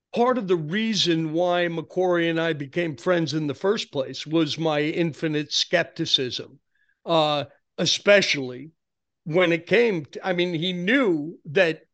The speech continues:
you know, years before we met, uh, d-, well, nah, not really, but he knew that,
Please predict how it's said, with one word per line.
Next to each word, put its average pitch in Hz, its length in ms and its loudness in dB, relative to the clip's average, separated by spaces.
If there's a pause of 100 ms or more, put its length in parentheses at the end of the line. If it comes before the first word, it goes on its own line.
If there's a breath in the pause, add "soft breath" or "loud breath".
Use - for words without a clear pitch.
you 185 320 -2
know, 160 200 4
years 240 520 4
before 151 540 -2
we 147 220 -4
met, 135 420 -6 (540)
uh, 151 460 2 (300)
d-, 156 200 -8
well, 170 500 2
nah, 269 460 4
not 220 280 0
really, 175 220 2
but 202 240 -2
he 226 140 -2
knew 233 520 0 (540)
that, 185 280 2